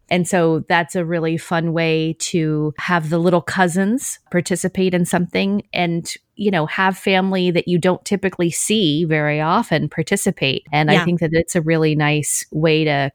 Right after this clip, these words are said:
Speaker 1: not that we wanna commemorate twenty twenty so much, but it's just a reminder that we're all part of a bigger family than
Speaker 2: Right.
Speaker 1: who, who we're stuck with every day.
Speaker 2: Just to be clear, so Robin came up with this idea and it really is so great. We all got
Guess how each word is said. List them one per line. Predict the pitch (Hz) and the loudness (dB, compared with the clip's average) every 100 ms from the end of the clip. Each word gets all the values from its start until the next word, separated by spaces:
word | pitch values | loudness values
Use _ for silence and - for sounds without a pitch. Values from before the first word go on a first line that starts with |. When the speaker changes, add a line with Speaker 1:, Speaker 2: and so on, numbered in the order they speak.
| - | 0
Speaker 1:
not | 269 370 220 | 0 0 0
that | 190 | 2
we | 190 | 2
wanna | 196 185 | 2 0
commemorate | 180 185 190 190 175 | 0 0 2 2 0
twenty | - 185 165 | -2 -4 -4
twenty | 151 185 165 | -4 -2 -2
so | 156 165 | 0 -2
much, | 147 139 143 - | 0 -2 -4 -2
but | 170 | 0
it's | 170 - | 0 2
just | 220 - | -2 2
a | 214 | 2
reminder | 190 170 170 175 160 | 2 2 2 0 -2
that | 147 143 | -2 -2
we're | 165 175 170 | 0 2 2
all | 160 151 | 2 0
part | - 170 156 | -2 0 2
of | 151 | 2
a | 143 | -2
bigger | 139 147 131 | -2 -4 -4
family | 143 143 135 143 139 143 143 | -4 0 0 0 -2 -2 0
than | 139 | 0
Speaker 2:
Right. | 143 143 - - | 0 -4 -8 -6
Speaker 1:
who, | - - | -6 -2
who | 170 | 0
we're | 156 | 0
stuck | - - - | -2 -6 -8
with | - | -10
every | - 120 | -8 -8
day. | - - - | -6 -8 -8
Speaker 2:
Just | 208 254 - | -4 -4 -4
to | 240 | -6
be | 190 160 | -4 -6
clear, | - 339 269 175 165 165 | -6 0 0 0 -4 -4
so | 170 214 190 | -2 0 0
Robin | 190 202 202 185 | 0 0 -2 -6
came | 190 180 | -6 -4
up | 180 | -6
with | 160 156 | -8 -10
this | 165 - | -12 -10
idea | 160 156 160 160 | -8 -6 -4 -4
and | 160 160 | -4 -6
it | - | -6
really | 170 165 165 | -4 -2 0
is | 160 | -2
so | 175 160 | -2 -4
great. | 165 180 160 160 - | -2 -2 -2 -6 -4
We | 214 208 | -2 0
all | 196 196 220 | 2 4 2
got | 214 190 185 175 | 2 2 2 0